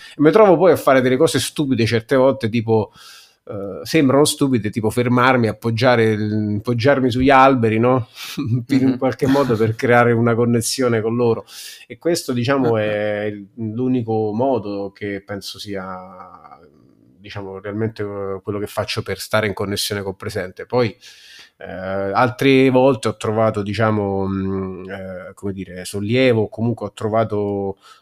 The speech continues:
Speaker 1: eh, una indicazione in questo senso, in pratiche meditative, ma devo dire anche a un approccio meditativo, mm, contemplativo, no? Che è quello un po' che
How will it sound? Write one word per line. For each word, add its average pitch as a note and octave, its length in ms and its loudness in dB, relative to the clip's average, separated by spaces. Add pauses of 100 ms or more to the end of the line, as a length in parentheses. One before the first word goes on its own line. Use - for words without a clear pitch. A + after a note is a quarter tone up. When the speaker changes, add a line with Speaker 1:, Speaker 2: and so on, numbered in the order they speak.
(140)
Speaker 1:
eh, G2 140 -12
una G#2 200 -4
indicazione G#2+ 640 -2
in G2+ 80 -2
questo - 300 -8
senso, G2 960 -2
in G2 120 -20
pratiche G2+ 380 -4
meditative, A2 720 -2
ma G2+ 300 -2
devo G#2+ 220 -8
dire A2 240 0
anche A#2+ 600 2 (340)
a G#2+ 120 2
un A2 60 2
approccio A2 1300 0
meditativo, A2 1120 0
mm, G2+ 300 -4
contemplativo, A2+ 840 -2
no? A2+ 160 -2
Che A2 120 -6
è - 40 -20
quello A2 240 -6
un G2+ 120 -10
po' A2+ 220 -6
che G2+ 600 -8